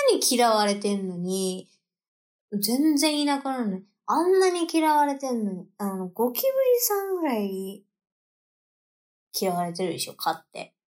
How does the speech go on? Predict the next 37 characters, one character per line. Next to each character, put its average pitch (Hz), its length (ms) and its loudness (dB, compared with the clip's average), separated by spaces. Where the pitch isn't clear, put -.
<laughs> 208 1400 0
な 339 200 2
の 403 80 4
に 233 220 2
さ、 202 480 2
な 208 120 0
ん 202 160 -2
か 180 240 -4
全 226 300 2
然 240 200 2
い 226 60 0
な 220 140 -4
く 220 100 -6
な 214 160 0
ん 190 80 -4
な - 120 -10
い - 80 -16
か - 140 -20
ら - 120 -14
さ、 - 380 -8
困 - 300 -12
る - 100 -16
よ - 100 -10
ね。 185 240 -10
ほ 214 80 -4
ん 214 120 -8
と 226 100 -6
し 214 240 -2
ぶ 202 140 -6
と 196 120 -4
い 185 80 -4
な 175 140 -12
っ 151 60 -18
て - 120 -20
思 165 160 -14
っ - 20 -16
て。 - 220 -20